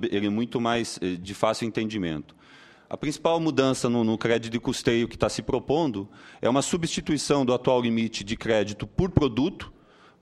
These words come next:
para por produtor. Atualmente, eh, a maior parte das culturas ou das atividades agrícolas tem um limite de duzentos mil reais.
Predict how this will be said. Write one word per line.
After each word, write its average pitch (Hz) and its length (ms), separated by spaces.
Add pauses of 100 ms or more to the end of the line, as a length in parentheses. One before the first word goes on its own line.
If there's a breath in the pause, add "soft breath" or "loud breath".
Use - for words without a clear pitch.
para 135 240
por 170 340
produtor. 156 600 (580 loud breath)
Atualmente, 147 560 (140)
eh, 117 160
a 117 140
maior 165 180
parte 135 340
das 127 160
culturas 120 720
ou 120 140
das 127 180
atividades 110 880
agrícolas 107 580
tem 117 140
um 113 40
limite 110 300
de 107 120
duzentos 107 420
mil 104 160
reais. 127 540